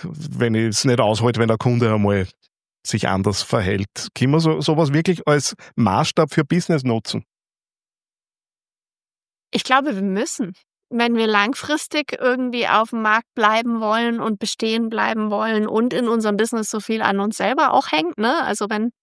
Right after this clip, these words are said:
Speaker 2: wir nur noch das Team führen, dann müssen wir eigentlich nur noch schauen, erfüllen die Mitarbeiter quasi diese Kriterien und gar nicht mehr auf die Kunden.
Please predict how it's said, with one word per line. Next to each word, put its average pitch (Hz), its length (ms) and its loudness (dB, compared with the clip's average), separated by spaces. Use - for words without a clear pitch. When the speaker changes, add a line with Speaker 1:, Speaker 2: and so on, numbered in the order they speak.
Speaker 2:
wir 240 120 4
nur 247 120 4
noch 285 140 2
das 269 140 -4
Team 277 240 -2
führen, 277 220 -4
dann 214 120 0
müssen 226 220 -2
wir 226 120 2
eigentlich 202 220 0
nur 233 140 2
noch 233 120 -2
schauen, 220 380 0
erfüllen 262 400 2
die 226 80 -4
Mitarbeiter 311 720 0
quasi 277 360 2
diese 269 260 -6
Kriterien 269 640 -2
und 254 120 -4
gar 220 160 0
nicht 226 180 -8
mehr 226 160 -2
auf - 100 -6
die 233 100 -8
Kunden. 269 380 -4